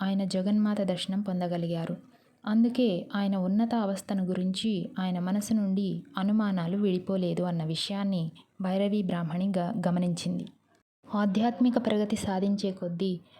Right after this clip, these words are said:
మనస్సు, శరీరాలలో అద్భుతమైన మార్పులు వస్తాయి. ఈ విషయాన్ని శ్రీరామకృష్ణులు స్వయంగా గ్రహించేలాగా చేయవలసిన బాధ్యత ఇప్పుడు భైరవి బ్రాహ్మణిది. శ్రీరామకృష్ణులు అవతార పురుషులని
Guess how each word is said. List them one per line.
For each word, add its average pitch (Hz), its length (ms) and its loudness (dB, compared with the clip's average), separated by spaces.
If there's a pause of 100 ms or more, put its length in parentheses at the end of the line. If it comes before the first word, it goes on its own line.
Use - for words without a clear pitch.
(120)
మనస్సు, 208 440 0
శరీరాలలో 185 920 2
అద్భుతమైన 220 560 4
మార్పులు 180 460 0
వస్తాయి. 165 600 -6 (540)
ఈ 214 140 4
విషయాన్ని 233 500 2
శ్రీరామకృష్ణులు 202 840 0
స్వయంగా 202 500 2
గ్రహించేలాగా 175 920 0
చేయవలసిన 165 640 -2
బాధ్యత 170 640 -2 (140)
ఇప్పుడు 185 260 -4
భైరవి 170 480 0
బ్రాహ్మణిది. 165 680 -4 (760)
శ్రీరామకృష్ణులు 247 840 4
అవతార 226 440 4
పురుషులని 202 760 2